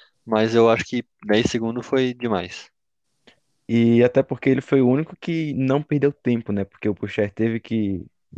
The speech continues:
Speaker 2: que pegar ali o, a área de escape, não foi? E o Armstrong abandonou.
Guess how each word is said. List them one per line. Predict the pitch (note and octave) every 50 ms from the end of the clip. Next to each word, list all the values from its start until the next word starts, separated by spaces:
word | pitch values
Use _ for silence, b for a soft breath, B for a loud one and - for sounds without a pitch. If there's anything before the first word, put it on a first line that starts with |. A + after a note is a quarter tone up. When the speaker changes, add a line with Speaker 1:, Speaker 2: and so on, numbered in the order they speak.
| - - - _ _ _ _ _
Speaker 2:
que | - - G2+ G2 G2 G2 G2 F#2+ F#2+ F#2 F2 E2+ - _ _ _ _ _ _ _ _ _ _ _
pegar | - G2 G2+ G2+ F#2+
ali | G2 G2+ G2+ G2 G2 F#2+
o, | F2+ F2+ F2 E2+ E2+ - _ _ _ _ _ _ _ _ _
a | - G2+
área | G2+ G2+ G2
de | G2+
escape, | G2 - - A2+ G2+ - - A#2+
não | A2+
foi? | G#2+ - C3+ D#3 G#3 - _ _ _ _
E | - A2+ A2
o | A#2
Armstrong | A#2 B2 A#2+ - D3+ C#3+
abandonou. | D3 D3 D3 D#3 F3 F3 D3 A2 G2+ G2+